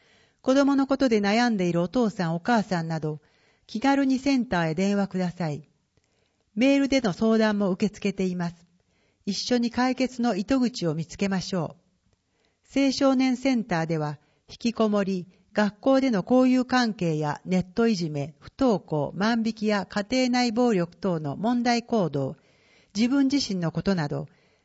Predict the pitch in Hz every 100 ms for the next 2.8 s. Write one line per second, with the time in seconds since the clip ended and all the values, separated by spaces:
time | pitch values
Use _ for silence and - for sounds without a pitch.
0 | _ - 269 262 277 240 190 175 170 214
1 | 220 226 170 - 226 220 214 208 202 170
2 | 208 - - 196 185 175 175 170